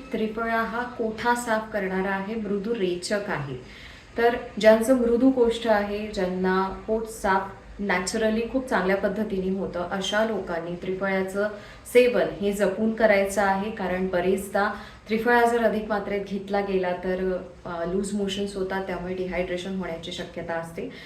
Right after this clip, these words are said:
तेव्हा या गोष्टीची तुम्ही जरूर काळजी घ्यायची आहे. आता बघूयात त्रिफळा हे घरी तयार कसं करायचं आहे. तर, अ, मार्केटमध्ये तुम्हाला आवळा, पेहडा आणि हिरडा हे तिन्ही फळं,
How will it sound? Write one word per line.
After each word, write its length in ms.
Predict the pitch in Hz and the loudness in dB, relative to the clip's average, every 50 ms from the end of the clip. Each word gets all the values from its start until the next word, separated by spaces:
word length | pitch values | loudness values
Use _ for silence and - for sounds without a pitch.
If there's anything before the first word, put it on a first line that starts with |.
| - - - | -18 -8 -6
तेव्हा 180 | 214 214 226 233 | -4 2 4 6
या 180 | 233 226 214 | 6 6 6
गोष्टीची 460 | 214 220 220 220 - - 226 214 220 | 4 4 0 -2 -2 -6 -6 -6 -6
तुम्ही 260 | 208 - 208 202 208 202 | -8 -6 -6 -6 -4 0
जरूर 320 | 190 190 175 165 160 151 | 0 2 2 0 -2 -4
काळजी 320 | - 139 135 131 131 143 | -6 -6 -6 -6 -6 -6
घ्यायची 420 | 139 143 135 - - - - - - | -6 -8 -8 -10 -10 -12 -14 -12 -12
आहे. 320 | - - - - - - - - - - - - - _ _ _ - - - | -12 -12 -14 -14 -16 -18 -20 -20 -20 -20 -20 -20 -20 _ _ _ -12 -4 -2
आता 220 | 220 220 226 269 | -2 0 0 0
बघूयात 580 | 262 262 247 247 262 277 269 226 180 175 - - - - - - - - - - - - - - - - | 2 0 0 0 0 0 2 2 2 2 0 -4 -8 -14 -18 -20 -20 -20 -20 -20 -20 -20 -20 -8 -4 2
त्रिफळा 460 | 269 262 254 262 302 302 277 226 202 | 4 4 4 6 6 8 8 8 8
हे 120 | 226 247 | 6 4
घरी 360 | 262 - - - - 247 269 262 | 0 0 -2 0 4 4 4 6
तयार 260 | 262 240 214 196 196 | 6 4 4 4 2
कसं 240 | - 190 190 185 180 | 0 -4 -6 -6 -6
करायचं 460 | 160 - 156 147 147 151 - - 165 | -6 -6 -6 -6 -6 -8 -10 -10 -10
आहे. 240 | - - - - - - - - - - - | -10 -10 -10 -12 -14 -16 -18 -20 -12 -6 -2
तर, 240 | 190 190 190 190 196 | 0 2 2 2 0
अ, 200 | 190 196 196 208 | 0 -2 0 2
मार्केटमध्ये 720 | 196 185 185 196 190 214 220 214 220 208 202 226 226 220 | 4 4 4 2 0 -4 -4 -2 -2 -2 0 0 -2 -2
तुम्हाला 360 | 214 202 202 208 202 196 202 | -2 -4 -2 -2 -2 0 0
आवळा, 720 | 196 196 - 175 170 170 170 175 175 175 175 175 151 - - - - - - | -2 -2 -2 0 0 2 2 2 2 2 2 0 0 -4 -8 -14 -18 -8 -4
पेहडा 340 | 180 175 170 170 165 175 175 | -4 -4 -2 -2 -2 -2 -2
आणि 340 | 175 170 - 180 170 165 170 | -2 -2 -4 -6 -8 -6 -8
हिरडा 400 | 175 - 196 190 190 185 170 156 | -6 -4 -2 0 0 2 0 0
हे 400 | 151 151 151 175 185 185 - - - | -2 -4 -6 -6 -6 -8 -8 -4 -4
तिन्ही 380 | 190 185 185 190 208 226 233 | -2 0 0 0 0 0 -2
फळं, 340 | 226 208 190 180 180 185 185 | 0 0 0 0 0 0 -2